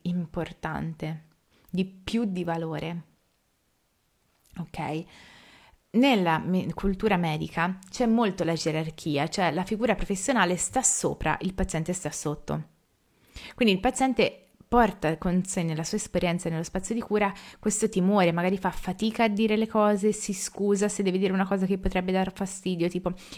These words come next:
"Io non la penso tanto così, però insomma mi scuso, spero di non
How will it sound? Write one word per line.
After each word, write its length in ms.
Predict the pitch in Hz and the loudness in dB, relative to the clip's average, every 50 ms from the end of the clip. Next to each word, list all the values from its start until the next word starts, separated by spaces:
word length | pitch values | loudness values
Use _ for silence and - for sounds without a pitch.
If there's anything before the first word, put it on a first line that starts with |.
| - | -4
"Io 120 | - 196 208 | 0 2 2
non 160 | 208 208 196 | 4 4 4
la 80 | 185 185 | 4 4
penso 320 | 196 208 190 196 190 185 | 4 4 2 2 2 0
tanto 260 | 185 190 180 185 185 | 0 0 0 0 0
così, 320 | 185 190 185 175 185 190 185 | 0 0 0 2 0 0 0
però 220 | 190 185 175 180 | 2 2 2 2
insomma 280 | - - - 202 196 180 | 2 0 -4 -2 0 2
mi 100 | 185 190 | 2 2
scuso, 380 | 185 190 - - 202 185 180 180 | 0 -2 -4 -4 -4 -2 -2 -2
spero 300 | - - - 190 190 190 | -2 0 0 2 2 2
di 140 | 185 185 | 2 0
non 360 | 185 185 185 190 190 185 185 | 0 2 2 2 2 2 2